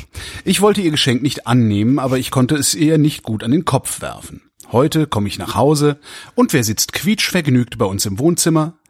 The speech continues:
Lissy. Sie hat sich an meine kleine Schwester rangemacht und sich jetzt sogar bei uns eingeschlichen. Anonym.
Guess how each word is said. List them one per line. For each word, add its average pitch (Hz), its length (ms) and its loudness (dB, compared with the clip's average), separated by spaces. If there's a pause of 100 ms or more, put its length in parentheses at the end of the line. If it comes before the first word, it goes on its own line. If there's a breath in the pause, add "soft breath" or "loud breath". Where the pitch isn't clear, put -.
Lissy. - 580 -4 (460 loud breath)
Sie 175 220 2
hat - 160 0
sich 139 180 0
an 139 80 2
meine 139 180 4
kleine 113 380 0
Schwester 113 500 -2
rangemacht 101 540 -2 (320 loud breath)
und 175 160 2
sich - 240 0
jetzt - 300 -2
sogar 120 280 0
bei 95 120 -4
uns 143 240 2
eingeschlichen. - 920 -4 (360)
Anonym. 92 600 0